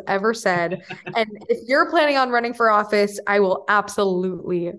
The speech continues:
Speaker 1: support you in that.
Speaker 2: Oh, thank you. I'm, <laughs> I'm honored, but I think we all know that you'd be the better president. Um, but I want to end this podcast by, I, I, I saw an Instagram post, and I apologize, I'm so,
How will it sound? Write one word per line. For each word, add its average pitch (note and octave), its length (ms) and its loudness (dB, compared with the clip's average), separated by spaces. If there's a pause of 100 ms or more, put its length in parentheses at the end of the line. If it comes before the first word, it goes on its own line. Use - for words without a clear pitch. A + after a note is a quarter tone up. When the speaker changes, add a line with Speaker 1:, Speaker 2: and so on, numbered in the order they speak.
(140)
Speaker 1:
support - 480 -4
you - 140 -8
in - 120 -10
that. - 180 -10
Speaker 2:
Oh, A#2 440 -6
thank A2+ 240 -10
you. A#2 80 -4
I'm, A#2+ 200 -8
<laughs> - 40 -6
I'm D3+ 540 -2
honored, A2+ 320 -10
but A#2 260 -4 (200)
I C3 140 -6
think C3+ 320 -6
we C3 140 -2
all A#2+ 180 -4
know A2+ 240 -6
that G#2+ 180 -12
you'd A2 180 -12
be A2 100 -8
the G#2+ 80 -8
better G2+ 260 -14
president. G2+ 500 -14 (520)
Um, A2 500 -6 (400)
but A#2+ 380 0 (180)
I C3 280 0
want D3 260 -4
to F3 140 -6
end C#3+ 200 -4
this B2 120 -10
podcast B2 720 -8
by, A#2 640 -6 (440)
I, C3 240 -4 (320)
I, B2+ 280 -8
I C3+ 60 -2
saw D#3+ 180 -4
an F3 100 -4
Instagram C#3 420 -2
post, A#2 240 -6
and A#2 60 -10
I A#2 60 -8
apologize, B2 580 -6
I'm A#2+ 160 -10
so, - 260 -10